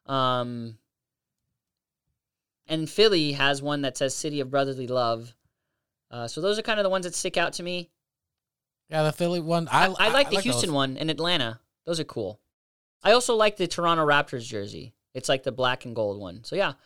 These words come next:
Speaker 1: Detroit is unique, too.
Speaker 2: You know?
Speaker 1: It, it seems like a lot of teams are embracing colors that are not normally theirs, yes?
Speaker 2: I like
Speaker 1: So
Speaker 2: that
Speaker 1: it's
Speaker 2: 'cause I told you I hate the Laker colors. Like,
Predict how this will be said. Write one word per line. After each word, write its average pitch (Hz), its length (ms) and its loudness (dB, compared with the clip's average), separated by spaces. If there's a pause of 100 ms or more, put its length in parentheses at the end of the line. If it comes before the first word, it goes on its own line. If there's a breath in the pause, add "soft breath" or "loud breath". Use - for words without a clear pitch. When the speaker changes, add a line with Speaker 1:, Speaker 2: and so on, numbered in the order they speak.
(180 soft breath)
Speaker 1:
Detroit 220 440 4
is 160 140 -2
unique, 160 280 -2
too. 170 120 -4
Speaker 2:
You 127 100 0
know? 127 200 2
Speaker 1:
It, 208 60 2
it 202 100 2
seems 311 180 -2
like 285 120 2
a 220 60 0
lot 214 160 4
of 208 80 -6
teams 220 320 -6
are 180 100 0
embracing 165 440 0
colors 175 440 0
that 147 220 0
are 135 180 2
not 143 300 -2
normally 151 460 -4
theirs, 113 340 -2
yes? 139 460 -8
Speaker 2:
I 156 140 4
like 147 320 2
Speaker 1:
So - 20 -6
Speaker 2:
that 196 140 6
Speaker 1:
it's 196 80 -2
Speaker 2:
'cause 175 100 2
I 156 100 6
told 156 380 0
you 120 80 0
I 117 80 2
hate 123 340 -2
the 127 80 -4
Laker 104 300 -4
colors. 87 560 -6
Like, 98 180 -6